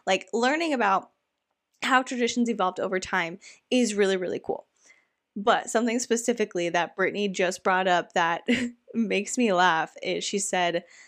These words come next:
um, she used to love to go to haunted houses, but that's inviting demons in. And she mentioned haunted houses specifically. And in an article from, um, history dot com,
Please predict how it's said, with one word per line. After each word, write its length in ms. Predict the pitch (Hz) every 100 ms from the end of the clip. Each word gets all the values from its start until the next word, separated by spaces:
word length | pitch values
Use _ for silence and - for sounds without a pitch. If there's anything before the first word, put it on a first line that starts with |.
| _
um, 160 | 185 170
she 180 | - 214
used 340 | 190 214 208
to 80 | 214
love 180 | 190 180
to 100 | -
go 140 | 175
to 40 | 160
haunted 440 | - 185 175 180
houses, 560 | - 170 175 - - -
but 180 | 190 190
that's 260 | 165 -
inviting 440 | 175 175 165 - 180
demons 400 | 175 - 190 202
in. 100 | -
And 100 | 196
she 160 | 185
mentioned 440 | 185 180 180 185 -
haunted 320 | 165 180 190
houses 400 | 175 165 180 -
specifically. 960 | - 190 - 254 240 202 160 143 - - - - -
And 160 | 208
in 80 | 202
an 140 | 202 -
article 500 | 220 294 - 302 285
from, 540 | - 185 175 175 185 - - - _ -
um, 320 | 185 170 160 - 202
history 420 | 233 233 254 240
dot 240 | 196 -
com, 540 | - 240 226 185 175